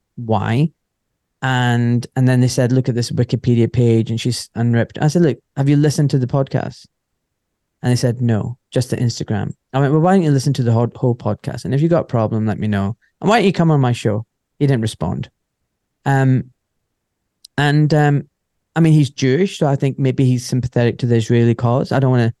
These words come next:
assume that, but I, I think that's the case. Um, but I think he was disappointed that I gave a platform to this person. I then got another message from another surgeon in London, um, who is very prominent in the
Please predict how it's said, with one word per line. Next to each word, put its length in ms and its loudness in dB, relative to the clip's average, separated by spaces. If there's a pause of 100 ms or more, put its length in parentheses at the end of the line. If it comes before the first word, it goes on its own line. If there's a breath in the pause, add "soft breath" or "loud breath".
(240)
assume 380 0
that, 180 0
but 140 -6
I, 180 0 (720)
I 40 -2
think 200 0
that's 180 -2
the 80 -10
case. 400 0 (440)
Um, 140 0
but 120 0
I 80 2
think 160 4
he 60 6
was 80 4
disappointed 720 0
that 120 -2
I 80 -2
gave 240 -2
a 80 -4
platform 640 -2
to 120 -4
this 120 -4
person. 500 -6 (680)
I 80 2
then 180 4
got 120 4
another 400 4
message 380 2
from 160 0
another 440 2 (520)
surgeon 500 -2
in 200 0
London, 440 -2 (480)
um, 440 0 (1400)
who 100 4
is 120 2
very 180 2
prominent 640 0
in 180 0
the 220 0